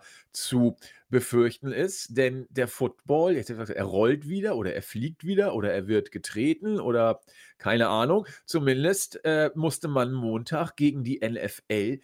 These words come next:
wieder antreten. Und da kann man sich vielleicht überlegen, gab's bei Vince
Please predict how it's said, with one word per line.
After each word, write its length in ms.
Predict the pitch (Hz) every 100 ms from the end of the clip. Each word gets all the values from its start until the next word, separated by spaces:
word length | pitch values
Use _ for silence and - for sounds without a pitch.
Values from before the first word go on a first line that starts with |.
| _ _
wieder 360 | 110 135 131 131
antreten. 680 | 226 240 - 117 104 160 196 - - _
Und 280 | 156 147 143
da 380 | 147 190 208 - _ _ _
kann 160 | - 175
man 140 | 202
sich 160 | 196 180
vielleicht 240 | 196 185
überlegen, 480 | 180 147 151 175 185
gab's 240 | 151 139 -
bei 220 | 135 127
Vince 400 | 156 160 -